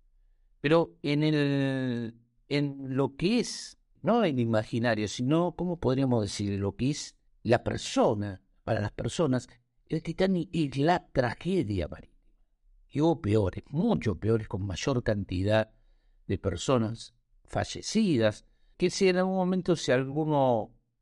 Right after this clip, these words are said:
desea, podemos llegar a contar. Es un tema interesante. ¿Por qué Titanic es tan... Eh, y esto es anterior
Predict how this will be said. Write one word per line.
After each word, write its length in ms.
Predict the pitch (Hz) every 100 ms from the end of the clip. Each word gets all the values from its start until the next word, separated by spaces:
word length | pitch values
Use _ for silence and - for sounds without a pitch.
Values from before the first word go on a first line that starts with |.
| _ _ -
desea, 380 | 131 131 - 156
podemos 400 | 117 123 135 120
llegar 180 | 120 117
a 40 |
contar. 420 | 101 117 208 165 156
Es 180 | -
un 140 | 143 117
tema 180 | 135 127
interesante. 880 | 113 117 113 - 151 101 107 - _ _ _
¿Por 240 | - 139 -
qué 140 | 208
Titanic 760 | - 170 - 220 160 147 135 _ _ _ -
es 200 | 156 - _ -
tan... 360 | 151 147 147 - _ _ _ _ _ -
Eh, 240 | 123 127 -
y 160 | 190
esto 280 | 220 214 170
es 180 | 160 -
anterior 800 | 151 131 113 117 127 170 170 160